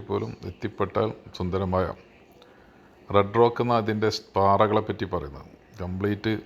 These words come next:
ഈ ബാക്ക്ഗ്രൗണ്ടിലൊക്കെ ഉള്ള റെഡ് റോക്കുകൾ, അത് ഡീപ്പായിട്ടുള്ള പാറകൾ കേട്ടോ. അതേമാതിരി നമ്മുടെ ബോട്ട് നല്ല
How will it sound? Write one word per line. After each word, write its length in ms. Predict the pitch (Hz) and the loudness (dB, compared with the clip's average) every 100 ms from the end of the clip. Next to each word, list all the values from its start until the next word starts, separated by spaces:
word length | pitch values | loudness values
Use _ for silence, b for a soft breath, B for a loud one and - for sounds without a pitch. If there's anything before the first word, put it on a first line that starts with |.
| - - - - - B B B - - | -16 -20 -20 -20 -20 B B B -10 -4
ഈ 60 | 90 | 2
ബാക്ക്ഗ്രൗണ്ടിലൊക്കെ 760 | 98 95 101 107 101 107 104 104 | 2 2 4 2 4 0 0 -2
ഉള്ള 120 | 95 92 | -2 -4
റെഡ് 180 | 87 92 | -6 -4
റോക്കുകൾ, 260 | 98 85 87 | -4 -4 -6
അത് 100 | 104 90 | -6 -6
ഡീപ്പായിട്ടുള്ള 760 | 87 101 104 - 117 113 120 101 | -6 -6 -6 0 0 2 0 2
പാറകൾ 300 | 90 92 95 | 0 -2 -4
കേട്ടോ. 220 | 87 - - - - _ _ _ B B B B B B B _ - _ - | -6 -8 -12 -16 -20 _ _ _ B B B B B B B _ -20 _ -12
അതേമാതിരി 440 | 87 87 87 87 98 - - 104 | -6 -4 -2 -2 -2 -6 -12 -6
നമ്മുടെ 260 | 95 92 98 | -4 -2 0
ബോട്ട് 280 | 95 92 117 113 110 | 0 -2 -4 -4 -2
നല്ല 160 | 104 | -2